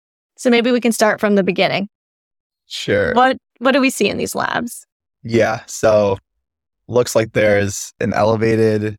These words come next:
Speaker 2: kappa lambda light chain. The S pep also shows that elevated ratio reflected, a pretty severe proliferation of I G G in the, in the serum, immunofixation also with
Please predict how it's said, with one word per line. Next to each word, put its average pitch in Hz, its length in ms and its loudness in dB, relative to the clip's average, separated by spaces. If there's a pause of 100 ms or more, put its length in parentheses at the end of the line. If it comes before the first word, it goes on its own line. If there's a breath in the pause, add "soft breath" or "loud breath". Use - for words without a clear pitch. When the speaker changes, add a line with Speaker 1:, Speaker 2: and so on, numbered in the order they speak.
Speaker 2:
kappa 110 240 -2
lambda 104 260 0
light 104 220 2
chain. 101 220 -4
The 113 340 -2
S 104 200 -2
pep 95 300 0 (120)
also 104 320 2
shows 101 300 -2
that 101 140 2
elevated 104 360 0
ratio 104 340 -2
reflected, 104 640 -2 (120)
a 80 240 0 (180)
pretty 123 220 0
severe 107 800 0
proliferation 104 720 -2
of 104 80 -2
I 104 140 2
G 107 180 -4
G 104 400 -2 (160)
in 101 140 -10
the, 104 320 0 (120)
in 104 180 -2
the 113 60 -4
serum, 104 520 -4 (100)
immunofixation 104 840 -4
also 101 440 -2
with 107 200 0